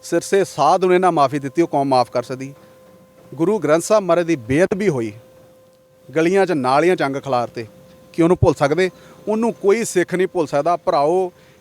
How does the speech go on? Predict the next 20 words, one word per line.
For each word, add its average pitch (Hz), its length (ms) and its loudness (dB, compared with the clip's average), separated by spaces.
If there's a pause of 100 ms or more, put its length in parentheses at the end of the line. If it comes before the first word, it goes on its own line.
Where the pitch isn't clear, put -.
(120)
ਇਹ 190 160 0
ਆ 147 140 2
ਗਏ 180 200 0
ਜੇ 190 220 0 (680)
ਤੇ 214 240 0 (220)
ਇਹਨਾਂ 208 260 0
ਦਾ 202 60 0
ਐਰਕੀ 180 320 0
ਉਹ 220 160 0
ਹਾਲ 180 260 0
ਕਰਿਓ 147 440 -2 (480)
ਵੀ 226 100 0
ਜ਼ਿੰਦਗੀ 180 340 0
ਦੇ 196 80 2
ਵਿੱਚ 185 180 -2
ਖਲੋਣ 170 320 0
ਦਾ 208 120 0
ਨਾਮ 165 240 0
ਨਾ 196 100 2
ਲੈਣ 170 280 0